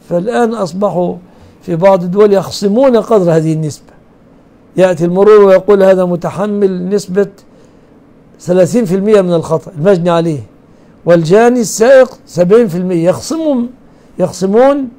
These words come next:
نسبة خطأ المجني عليه، وهذا، وهذا سديد، وتح-، المصالح المرسلة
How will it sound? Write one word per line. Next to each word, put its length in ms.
نسبة 460
خطأ 460
المجني 580
عليه، 420
وهذا، 440
وهذا 360
سديد، 420
وتح-، 320
المصالح 420
المرسلة 600